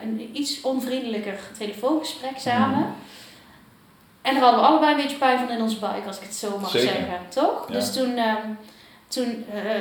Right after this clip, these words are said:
Speaker 1: eh, heb ik op een gegeven moment, Karin die zat er volgens mij bij op het moment dat ik daar, dat gesprek met jou had. En toen zei ze tegen mij van, "Volgens mij, Lonneke, wil Dennis exact hetzelfde als jij. En misschien moet je dat even meenemen in je,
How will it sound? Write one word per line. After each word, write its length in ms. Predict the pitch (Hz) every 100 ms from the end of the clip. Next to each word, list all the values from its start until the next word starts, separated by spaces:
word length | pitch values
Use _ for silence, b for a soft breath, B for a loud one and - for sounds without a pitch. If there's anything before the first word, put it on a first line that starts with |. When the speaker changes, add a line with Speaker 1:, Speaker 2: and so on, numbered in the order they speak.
| - 226
Speaker 1:
eh, 40 | 220
heb 120 | 233
ik 120 | 247
op 80 | 233
een 60 | 233
gegeven 220 | 254 240
moment, 200 | 220 -
Karin 260 | 302 294
die 100 | 247
zat 180 | 247 277
er 60 | 226
volgens 240 | 240 220
mij 160 | 220 196 202
bij 220 | 277 415 294
op 80 |
het 100 | 254
moment 300 | 254 247 247
dat 140 | 233 226
ik 140 | 226
daar, 200 | 226 220 208
dat 180 | 226 220
gesprek 380 | - - 247 262
met 100 | 226
jou 160 | 220 196
had. 320 | - 240 277 -
En 100 | 226
toen 120 | 220
zei 240 | 226 240
ze 100 | 233
tegen 300 | 220 220 214
mij 240 | 208 214 220 220 B B B B
van, 400 | - 208 202 - - - -
"Volgens 340 | 240 240 226 -
mij, 340 | 247 294 339
Lonneke, 420 | 294 294 294 294 254
wil 140 | 240 226
Dennis 280 | 240 294 277
exact 420 | 202 - 240 -
hetzelfde 460 | 233 - 220 220 -
als 160 | -
jij. 380 | 208 185 156 202 - B B B B B B -
En 120 | 226
misschien 260 | 226 302
moet 160 | 294 285
je 80 | 220
dat 260 | 254 -
even 320 | - 269 254 247
meenemen 520 | 262 247 233 233 214
in 180 | 220 220
je, 220 | 202